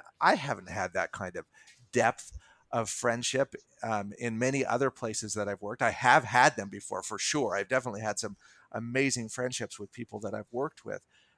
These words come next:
But, um, what an amazing experience it's been. And, um, I know we don't usually mention the name of the place that we work 'cause we're not endorsed by them or anything, but it, it,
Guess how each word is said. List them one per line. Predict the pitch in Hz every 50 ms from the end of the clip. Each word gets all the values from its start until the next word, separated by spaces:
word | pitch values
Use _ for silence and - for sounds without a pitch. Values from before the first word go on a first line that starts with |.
| _ _ _
But, | - 131 120 117 107 _ _ _
um, | 120 117 110 107 101 98 98 92 98 - _ _ _ _ _ _ _ _ _
what | 160 185 226
an | 214 202
amazing | 156 123 117 113 120 131 135 139 139 131 113 123 123 120 120 113 110 110 _ _
experience | 113 - - - - - 117 113 110 107 98 - -
it's | 98 - - -
been. | _ _ - 98 90 82 82 80 95 _ _ _ _ _ _ _ _ _ -
And, | 110 107 104 101 101 98 98 98 - - _ -
um, | 107 110 107 92 92 92 - - 104 107 _ _ _ _ _ _ _ _ _ _ _ _ _ -
I | 131 135
know | 135 123
we | 120 113
don't | 110 104 104
usually | 113 117 110 - 98 104 107 - _ _ -
mention | 110 104 107 107 104 - 110 101
the | 101 95
name | 101 107 110 107 104
of | 98
the | 95 95 - _ _ _
place | - 113 110 107 -
that | - 95
we | 95 98
work | 92 101 107 104 101 _
'cause | - - 101 - -
we're | 104
not | 104 120 98 92 - _ 120
endorsed | 117 107 - 110 107 120 117 - -
by | - 98 92
them | 95 107 95 95
or | 98 92
anything, | 95 104 104 - 110 104 110 110
but | - 113 104 - _ - - - - _
it, | 151 170 175 _
it, | - 170 - -